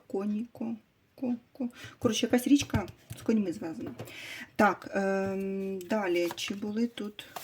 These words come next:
Так, був прильот тут, на, в Олешках. Прям був прильот. Хорошо їх помотало.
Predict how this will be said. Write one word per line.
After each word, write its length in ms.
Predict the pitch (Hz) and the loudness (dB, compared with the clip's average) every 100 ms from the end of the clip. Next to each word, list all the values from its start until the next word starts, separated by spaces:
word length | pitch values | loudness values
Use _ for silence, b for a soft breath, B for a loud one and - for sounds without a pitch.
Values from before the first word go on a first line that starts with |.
| - - - B B | -16 -20 -20 B B
Так, 280 | - 208 - - | 6 6 6 -2
був 340 | 190 285 302 | 12 12 12
прильот 520 | 294 277 226 202 - | 12 12 12 8 2
тут, 300 | - 240 - - _ _ _ _ _ - | -2 -4 -4 -18 _ _ _ _ _ -4
на, 480 | 208 233 240 233 226 | 2 6 6 4 2
в 220 | - 202 226 | -2 0 2
Олешках. 640 | 226 220 226 - 233 - _ _ | 6 6 4 -2 -4 -6 _ _
Прям 240 | 220 214 | 2 4
був 200 | 190 226 | 4 0
прильот. 580 | 233 - 208 190 196 - - - _ _ _ - - - - - - - - _ _ - - _ _ - - - - - - - | 2 2 2 2 -2 -8 -20 -20 _ _ _ -20 -20 -18 -20 -20 -20 -20 -20 _ _ -20 -20 _ _ -20 -20 -16 -14 -14 -16 -2
Хорошо 760 | - 196 190 185 - 233 285 | 6 8 8 4 0 6 8
їх 180 | 214 185 | 6 4
помотало. 760 | - 185 185 - 170 170 185 | -2 -2 -4 -4 -4 -4 -6